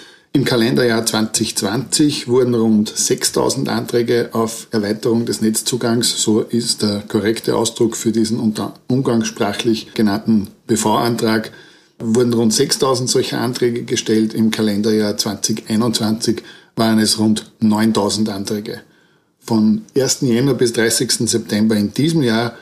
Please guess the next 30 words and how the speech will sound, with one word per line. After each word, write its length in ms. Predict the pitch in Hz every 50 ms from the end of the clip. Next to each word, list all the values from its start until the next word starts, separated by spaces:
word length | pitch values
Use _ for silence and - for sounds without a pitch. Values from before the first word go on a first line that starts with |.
| - - _ _ -
sind 180 | - 123 120
es 100 | 120 113
aber 140 | 123 120 110
schon 200 | 110 117 113 107
mehr 180 | 104 104 104 104
als 260 | 107 107 - - -
sechsundzwanzigtausend 1120 | - 113 110 - 123 113 113 - 104 101 104 - 123 110 - - 98 98 101 - 110 107 -
Anträge. 540 | 110 101 98 98 - 107 101 104 - 107 - - _ _
Von 180 | - - 113 107
diesen 220 | 131 123 113 110
sechsundzwanzigtausend 1200 | - 135 131 - - 143 123 - 131 113 110 - 117 110 - - 101 113 127 127 160 143 - - - - - - _ -
sind 220 | - 131 139 127
mehr 160 | 117 110 110
als 140 | 117 113 -
achtzehntausend 760 | 123 117 117 - - 139 120 113 113 110 110 98 107 107 -
bereits 320 | - 110 104 101 - -
bearbeitet 540 | - 107 95 101 110 123 110 - 120 110 110
und 120 | 107 107
erledigt 520 | 104 104 95 98 107 117 123 120 - - 120
und 120 | 107 101
sechstausend 840 | - - - 113 113 - - - 104 98 104 98 117 113 110 - -
stehen 340 | - - - 107 101 101 104
noch 160 | 104 104 -
zur 180 | - - 117 101
Bearbeitung 540 | 113 104 95 104 110 107 - - 104 98
an. 180 | 98 98 101 - - _ _ _ _ _ _ _ _ _ _ -
Die 80 | 117
Kolleginnen 460 | 110 147 131 120 123 139 151 147 143
und 120 | 143 131 120
Kollegen 480 | - 139 113 110 120 135 160 160 147